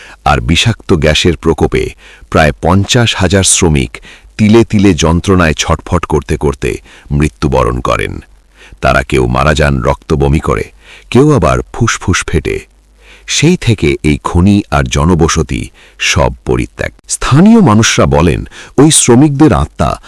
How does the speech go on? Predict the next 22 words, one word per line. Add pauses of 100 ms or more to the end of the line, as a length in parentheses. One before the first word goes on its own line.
(240)
আজও
মুক্তি
পায়নি। (460)
জনমানবহীন
এই
পাহাড়ে (360)
রাতে
শোনা
যায় (300)
সেই (100)
পঞ্চাশ
হাজার
মানুষের (340)
আর্তনাদ
আর
কান্নার
আওয়াজ। (800)
কিন্তু (140)
আসল
আতঙ্ক
শুরু
হয়